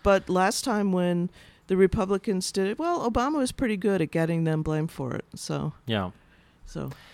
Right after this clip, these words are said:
Speaker 2: Yeah, I think it just didn't happen. It didn't happen at a time that was close enough to the elections, and I think, you know, people's,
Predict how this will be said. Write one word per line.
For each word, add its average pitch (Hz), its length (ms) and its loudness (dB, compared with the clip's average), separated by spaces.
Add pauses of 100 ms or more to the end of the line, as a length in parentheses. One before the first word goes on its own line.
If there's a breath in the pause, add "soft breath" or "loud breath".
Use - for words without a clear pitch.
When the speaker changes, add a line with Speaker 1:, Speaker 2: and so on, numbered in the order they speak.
Speaker 2:
Yeah, 139 260 10
I 131 100 2
think 139 200 -4
it 131 100 -2
just - 180 -8
didn't 123 220 -2
happen. 110 540 0 (300 soft breath)
It 131 160 -2
didn't 143 200 0
happen 123 340 0
at 107 120 0
a 101 60 -4
time 110 360 -2
that 104 100 -4
was 104 100 -12
close - 300 -6
enough 107 180 -6
to - 80 -20
the 98 120 -6
elections, 90 560 -8
and 82 100 -10
I 82 120 -8
think, 90 280 -10 (100)
you 117 120 -8
know, 85 140 -8 (100)
people's, - 480 -10